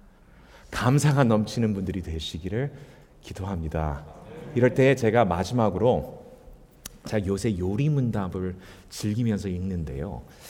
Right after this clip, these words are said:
어, 특별히 오백 년 전에 종교 개혁사에 나타났던 하이델베르그 요리 문답에, 거기에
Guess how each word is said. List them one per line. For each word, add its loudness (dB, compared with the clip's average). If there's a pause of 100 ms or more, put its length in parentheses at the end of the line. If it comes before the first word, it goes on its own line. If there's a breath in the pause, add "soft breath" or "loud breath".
(200 loud breath)
어, -2
특별히 0
오백 2
년 0
전에 -4
종교 -2
개혁사에 -4
나타났던 -6
하이델베르그 -2
요리 -4
문답에, -4 (720 loud breath)
거기에 2